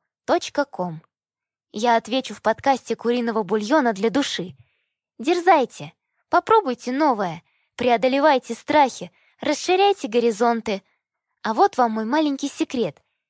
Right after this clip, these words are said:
Если вы собираетесь сделать что-то страшное,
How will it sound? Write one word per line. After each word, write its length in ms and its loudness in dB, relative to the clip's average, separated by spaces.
Если 440 -4
вы 100 -6
собираетесь 640 0
сделать 480 -2
что-то 320 -6
страшное, 720 -2